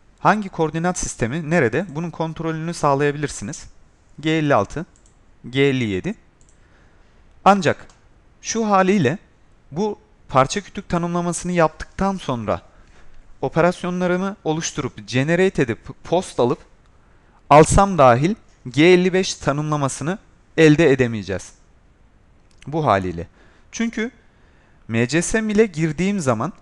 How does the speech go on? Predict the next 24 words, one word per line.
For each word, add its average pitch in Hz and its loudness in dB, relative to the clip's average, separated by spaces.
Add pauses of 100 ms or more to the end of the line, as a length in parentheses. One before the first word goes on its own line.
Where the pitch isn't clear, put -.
(160)
herhangi 143 -2
bir 139 -6
M 131 -4
C 127 -4
S - -4
ile, 156 0 (280)
M 120 -4
C 127 -4
S - -6
ile 147 2
girdiğim 127 -4
zaman 117 -6 (840)
burada 208 -4
fixture - -8
offset - -2
seçeneği 110 -4
var. - -16 (840)
Şu 208 -2
an 196 0 (320)
G 135 2
elli 180 2
dörtte 175 -2
bir 156 0
yazıyor. 95 -6